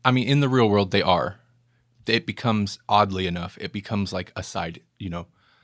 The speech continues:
a political issue that shouldn't be. The, like, the, I, the, a lot of the themes this plays on with corruption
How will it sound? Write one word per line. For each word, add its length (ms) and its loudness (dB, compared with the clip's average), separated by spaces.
a 80 -8
political 400 -4
issue 300 -4
that 300 -4
shouldn't 400 -4
be. 260 0
The, 260 -4
like, 200 0
the, 160 2
I, 120 2
the, 380 2
a 80 0
lot 160 6
of 80 0
the 40 -4
themes 300 -2
this 100 -4
plays 300 0
on 260 0
with 160 -8
corruption 540 -4